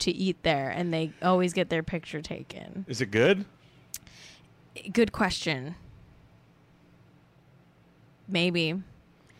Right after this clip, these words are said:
Speaker 1: I don't know what kind of food it is. I don't know what it is. I'm, I'm, I'm imagining, if I had to guess,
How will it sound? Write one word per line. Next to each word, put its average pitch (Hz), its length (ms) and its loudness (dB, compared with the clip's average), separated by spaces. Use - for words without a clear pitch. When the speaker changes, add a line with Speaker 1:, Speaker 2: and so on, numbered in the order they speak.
Speaker 1:
I 220 80 4
don't 277 140 4
know 269 160 6
what 240 120 2
kind 226 160 2
of 185 60 -4
food 247 260 2
it 247 140 4
is. 233 540 6
I 214 80 4
don't 208 160 4
know 196 520 2
what 185 520 2
it 202 100 4
is. 165 720 0
I'm, 190 220 2
I'm, 214 440 2
I'm 220 140 2
imagining, 226 880 2
if 214 120 -2
I 202 60 2
had 196 120 2
to 180 80 -2
guess, 170 600 -2